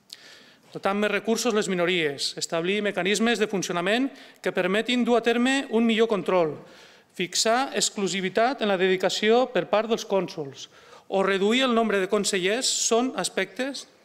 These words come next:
que els liberals sí que compartim del text proposat. I els compartim, ja que entenem que no tenen res a veure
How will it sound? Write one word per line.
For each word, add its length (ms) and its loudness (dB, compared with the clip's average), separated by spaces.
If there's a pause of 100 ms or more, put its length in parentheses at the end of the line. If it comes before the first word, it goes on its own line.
(120)
que 100 -8
els 100 -10
liberals 500 -2 (380)
sí 220 0
que 140 -2
compartim 640 -2 (440)
del 300 -4
text 380 -2 (300)
proposat. 380 -8 (1300)
I 80 0
els 140 0
compartim, 720 0 (100)
ja 260 0
que 300 2
entenem 420 2
que 140 0
no 100 2
tenen 320 -2
res 220 2
a 80 2
veure 380 2